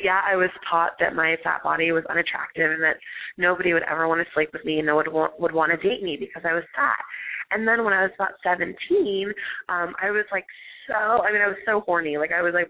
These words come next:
I was, like, ready to date. I was ready to have sex. Um, and I remember, um, it was, like, Thanksgiving break, and there was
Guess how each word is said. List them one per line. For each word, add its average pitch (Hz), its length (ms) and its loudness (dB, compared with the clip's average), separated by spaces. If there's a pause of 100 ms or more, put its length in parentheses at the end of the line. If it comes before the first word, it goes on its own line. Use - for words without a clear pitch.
(120)
I 175 60 2
was, 170 180 2
like, 160 180 2
ready 175 480 0
to 151 100 -4
date. 151 300 4
I 151 40 2
was 156 180 0
ready 165 180 -2
to - 80 -14
have 151 200 -2
sex. - 180 -2 (640)
Um, 190 460 2
and 202 100 2
I 202 40 4
remember, 208 800 2
um, 165 300 0
it - 100 -4
was, 180 200 -2
like, 175 200 -2
Thanksgiving 180 640 -2
break, 175 340 2 (480)
and 170 580 4 (120)
there 185 160 4
was 175 240 4